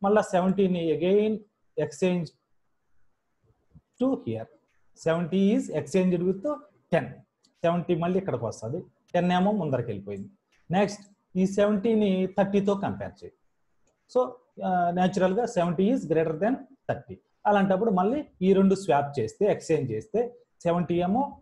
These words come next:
ఈ ప్లేస్కి వచ్చింది, థర్టీ ఏమో ఈ ప్లేస్కి వచ్చింది. So ఇది ఒక pass కమ్, ఇంకా లేవు, Next elements లేవు. కాబట్టి, ఆ, stop the first pass,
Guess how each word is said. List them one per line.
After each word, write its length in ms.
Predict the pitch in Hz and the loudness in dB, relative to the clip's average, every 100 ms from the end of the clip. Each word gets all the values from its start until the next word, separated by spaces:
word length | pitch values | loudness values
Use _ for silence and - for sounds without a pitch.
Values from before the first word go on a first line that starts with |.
| _ - | _ -8
ఈ 80 | 147 | -6
ప్లేస్కి 420 | 135 120 117 - | -2 -2 -4 -8
వచ్చింది, 480 | 117 - 123 202 - _ _ - | -10 -8 -4 -4 -6 _ _ -6
థర్టీ 220 | 139 139 | -4 -2
ఏమో 420 | 151 151 196 240 - | 0 0 -2 -4 -6
ఈ 80 | 127 | -8
ప్లేస్కి 380 | 113 113 - 104 | -6 -8 -8 -16
వచ్చింది. 220 | - - _ _ - | -18 -20 _ _ 0
So 120 | 233 294 - - _ | 2 2 -2 -18 _
ఇది 600 | 214 214 277 208 214 214 - 170 | -2 2 4 4 2 -4 -8 -4
ఒక 160 | 170 | -2
pass 400 | 202 214 254 254 | 2 4 4 2
కమ్, 160 | 208 190 | 2 2
ఇంకా 160 | 185 | 2
లేవు, 260 | 208 220 147 | 4 4 4
Next 300 | 170 196 - | 0 0 4
elements 500 | 208 185 196 196 - | 6 8 6 4 2
లేవు. 160 | 127 113 | -4 -2
కాబట్టి, 400 | 208 214 233 294 - _ _ _ _ | 0 0 -2 -4 -10 _ _ _ _
ఆ, 540 | 214 196 190 190 190 180 | 0 2 2 2 2 0
stop 360 | - - 208 | 0 4 4
the 160 | 180 285 | 4 -2
first 640 | 311 - 190 - - - 247 | -4 0 0 0 -8 -4 -4
pass, 500 | - _ 160 131 | -6 _ 0 0